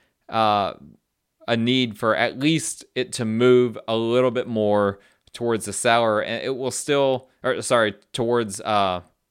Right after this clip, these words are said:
I think I said before, seller's market. We need it to move at least a little bit more towards being a buyer's market to balance it out, because it's been so much of a seller's market,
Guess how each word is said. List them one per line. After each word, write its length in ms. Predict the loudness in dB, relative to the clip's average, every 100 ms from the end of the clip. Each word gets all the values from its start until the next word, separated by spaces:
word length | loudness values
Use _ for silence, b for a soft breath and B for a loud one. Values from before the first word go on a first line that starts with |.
| _ -10
I 40 |
think 140 | -8
I 40 | -6
said 180 | -8 -10
before, 260 | -10 -10
seller's 300 | -4 -4 -4
market. 260 | -10 -14 -8
We 100 | -4
need 180 | 0 -2
it 160 | -4
to 100 | -6
move 320 | 0 0 0 -2
at 220 | -4 -4
least 440 | -4 -2 -2 -6 -14 b b
a 100 | -6
little 200 | 2 4
bit 140 | 2 0
more 200 | -2 -2
towards 400 | -2 -4 -4 -4
being 380 | -2 -2 -2 -6
a 80 | -2
buyer's 400 | 2 2 0 -6
market 460 | -6 -6 -8 -10 b b b
to 80 | -6
balance 400 | 0 2 0 -4
it 60 | -4
out, 180 | -4 -6
because 260 | -8 -8
it's 140 | -8 -6
been 180 | -6
so 340 | -6 -4 -2 -2
much 240 | -4 -6
of 60 | -8
a 40 |
seller's 380 | -4 -2 -2 -4
market, 520 | -6 -6 -6 -8 -10